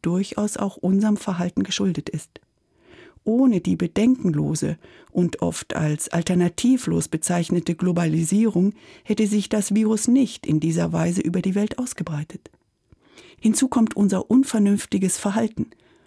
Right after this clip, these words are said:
von Ischgl über den doch noch ertrotzten Urlaub bis hin zu den Corona-Partys, mit denen das Virus geleugnet wird. Und es sind Gebete gefragt, für die Verstorbenen und die Trauernden,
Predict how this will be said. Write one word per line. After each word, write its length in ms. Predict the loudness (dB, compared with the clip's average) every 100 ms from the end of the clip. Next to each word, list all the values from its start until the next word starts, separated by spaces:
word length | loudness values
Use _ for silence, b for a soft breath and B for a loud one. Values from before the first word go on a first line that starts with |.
| b
von 220 | -4 -2 2
Ischgl 520 | 2 0 -2 -2 0
über 200 | 0 0
den 240 | 0 -2 0
doch 240 | -2 0
noch 180 | -2 -2
ertrotzten 580 | -6 -4 -6 -4 -4 0
Urlaub 480 | 0 2 0 -2 -8 B B 0
bis 220 | 0 2
hin 160 | 0 0
zu 120 | 2
den 160 | 2
Corona-Partys, 1040 | 0 0 2 4 4 0 -2 -2 -2 -2 -4 B B
mit 140 | -4 0
denen 200 | 0 0
das 260 | -2 -2
Virus 320 | -2 0 -2
geleugnet 500 | -2 -2 -2 -6 -8
wird. 300 | -10 -14 -16 _ _ _ _ _ _ _ _ b b
Und 120 | -2
es 80 | 0
sind 200 | 0 0
Gebete 420 | -2 0 -2 -4
gefragt, 640 | -8 -8 -6 -6 -8 -20 _ _ _ _ _
für 160 | -6 -4
die 100 | -2
Verstorbenen 720 | -2 -2 -2 0 0 -2 -4 -10 _ -6
und 140 | -4
die 100 | -4
Trauernden, 600 | -2 -2 0 0 -2